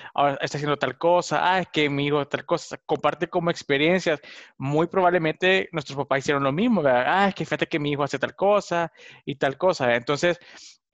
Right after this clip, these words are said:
eso es bien importante de que, por ejemplo, yo creo que nuestros papás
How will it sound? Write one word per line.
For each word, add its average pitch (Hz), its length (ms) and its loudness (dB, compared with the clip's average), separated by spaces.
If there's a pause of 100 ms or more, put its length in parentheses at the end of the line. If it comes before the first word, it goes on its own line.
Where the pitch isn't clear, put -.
eso 170 220 0
es 175 100 -4
bien 185 200 4
importante 190 500 0
de 180 120 2
que, 160 120 -6
por 147 160 -2
ejemplo, 156 580 2 (760)
yo 170 200 -4
creo 175 200 -2
que 180 120 0
nuestros 156 520 -2
papás 143 680 0